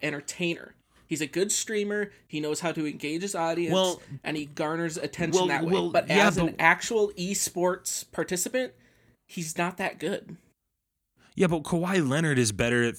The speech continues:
Speaker 2: at basketball than LeBron James. Right? I mean, a lot of people think Kawhi Leonard's better, but LeBron James is more marketable.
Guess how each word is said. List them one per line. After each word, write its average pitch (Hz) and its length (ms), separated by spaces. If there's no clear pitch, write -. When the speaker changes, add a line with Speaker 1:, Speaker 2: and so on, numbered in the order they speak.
Speaker 2:
at 110 100
basketball 107 540
than 98 120
LeBron 95 300
James. 95 400
Right? 135 180
I 147 40
mean, 147 160
a 135 60
lot 135 120
of 127 60
people 131 180
think 135 220
Kawhi 120 280
Leonard's 110 260
better, 120 200
but 104 280
LeBron 131 380
James 135 280
is 113 120
more 110 160
marketable. 92 680